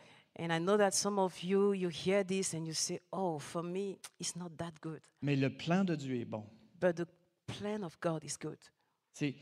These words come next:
Speaker 2: c'est un, c'est une énergie, un feu que Dieu a mis en nous
Speaker 1: It's an, an, an energy, a fire that God has, have,
Speaker 2: pour nous
Speaker 1: has
Speaker 2: emmener
Speaker 1: put
Speaker 2: dans
Speaker 1: in
Speaker 2: une
Speaker 1: us
Speaker 2: intimité.
Speaker 1: to t-, draw us into intimacy.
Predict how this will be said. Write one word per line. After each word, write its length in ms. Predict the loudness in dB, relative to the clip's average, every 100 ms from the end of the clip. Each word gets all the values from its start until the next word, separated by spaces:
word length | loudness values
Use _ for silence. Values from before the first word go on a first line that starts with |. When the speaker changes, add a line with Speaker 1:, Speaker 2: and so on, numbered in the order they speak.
| -12
Speaker 2:
c'est 260 | -4 0
un, 160 | 2 2 0
c'est 280 | -2 2 6
une 320 | 8 8 8
énergie, 540 | 10 10 10 6 8 8
un 140 | 8
feu 420 | 4 2 4 4
que 160 | 2 -2
Dieu 320 | 0 4 4
a 60 | 4
mis 180 | 2
en 100 | 2
nous 480 | 2 0 0 -2 -4 -8 -18 -20 _ _ _ _ _
Speaker 1:
It's 200 | -4 -2
an, 220 | -2 -2 -4 -2
an, 180 | -2 -4 -8
an 140 | -6 -6 0
energy, 500 | 2 4 2 0 -2 -4
a 60 |
fire 640 | -6 -10 -8 -2 2 2 4
that 160 | 0 0
God 280 | 2 2 2 -4
has, 240 | -10 -10 -12 -10
have, 120 | -6
Speaker 2:
pour 60 | -2
nous 180 | -2 2
Speaker 1:
has 80 | 4
Speaker 2:
emmener 140 | 8
Speaker 1:
put 40 | 8
Speaker 2:
dans 220 | 8 8
Speaker 1:
in 120 | 8 8
Speaker 2:
une 20 |
Speaker 1:
us 120 | 6 4
Speaker 2:
intimité. 600 | 0 4 4 4 2 -12 -12 -4
Speaker 1:
to 140 | -2 -4
t-, 880 | -8 _ _ -12 -12 -12 -10 0 10
draw 440 | 12 12 12 6
us 180 | 2 -4
into 280 | -6 -4 -4
intimacy. 760 | -4 -2 -2 -2 -4 -4 -6